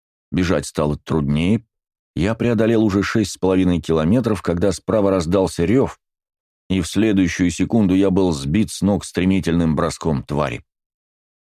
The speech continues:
Я кувыркнулся, больно приложившись спиной об острый камень,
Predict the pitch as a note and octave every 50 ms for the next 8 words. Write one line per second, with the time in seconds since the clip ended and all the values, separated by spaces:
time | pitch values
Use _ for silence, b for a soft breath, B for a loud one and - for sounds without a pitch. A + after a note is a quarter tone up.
0 | _ _ _ _ - D#2+ F2 D#2+ D2+ - E2 E2+ F2 F2 D2+ - - G2 A2 G#2+
1 | D#2 - - - - _ _ _ _ - D#2 G2+ A#2+ G2+ F2+ F#2+ F2+ F2 G2+ F#2+
2 | F2+ F2+ F#2 G2+ G#2 F#2 - F#2 E2 - - - F2 F#2+ G2 F2+ F2 F2 F2+ F#2+
3 | F2+ - - F2+ F#2 F#2+ F2+ - - G#2+ G2 F2 E2 D#2 C#2+ -